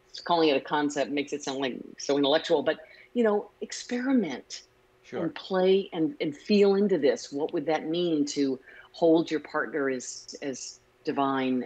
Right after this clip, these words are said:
Speaker 1: and, and, and to also accept yourself that way too? So, yeah, I wanna, um,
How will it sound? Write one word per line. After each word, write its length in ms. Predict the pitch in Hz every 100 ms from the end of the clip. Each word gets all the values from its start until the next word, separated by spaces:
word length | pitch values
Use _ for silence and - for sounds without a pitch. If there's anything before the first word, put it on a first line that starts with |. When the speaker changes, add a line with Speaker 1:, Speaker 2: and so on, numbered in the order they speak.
| -
Speaker 1:
and, 320 | 131 131 123
and, 200 | - 170
and 140 | 214 185
to 60 |
also 360 | - 208 208 214
accept 420 | 196 - 196 180 - - - _
yourself 560 | 185 175 - 208 214 -
that 180 | 147 107
way 180 | 131 127
too? 420 | - - 165 135 -
So, 360 | - 156 147 - - - _ _ _ -
yeah, 240 | 254 185 - -
I 100 | 170
wanna, 400 | 175 170 170 -
um, 540 | 160 156 156 151 147